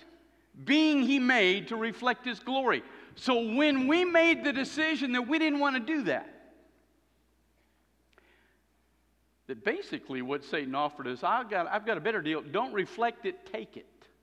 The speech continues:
And so when we decided we wanted to take it instead of reflect it,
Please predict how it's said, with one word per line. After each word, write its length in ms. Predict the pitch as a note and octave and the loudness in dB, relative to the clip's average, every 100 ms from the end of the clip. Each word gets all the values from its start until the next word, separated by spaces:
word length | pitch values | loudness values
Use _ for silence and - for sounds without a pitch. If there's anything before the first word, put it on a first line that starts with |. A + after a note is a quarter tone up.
| _ _ _ _ _ _ _ _ _ _ _ _ _ _ | _ _ _ _ _ _ _ _ _ _ _ _ _ _
And 100 | C3+ | -4
so 80 | F#3 | 2
when 280 | G#3+ A3 G#3+ | 2 4 2
we 140 | B3 | 2
decided 540 | D#4 D#4+ D4 C4+ B3 A#3 | 2 2 6 8 6 2
we 140 | A#3+ | -2
wanted 320 | A3+ A#3 A3+ | 0 2 2
to 100 | F#3+ | 0
take 380 | G3 - C4 - | -2 0 -2 0
it 80 | A3 | -2
instead 380 | F#3+ D#3+ A#3+ G3+ | -2 -2 0 2
of 40 | |
reflect 540 | F3+ F3 A#3 B3+ B3+ A#3 | 0 -2 2 0 2 0
it, 140 | G3 | 0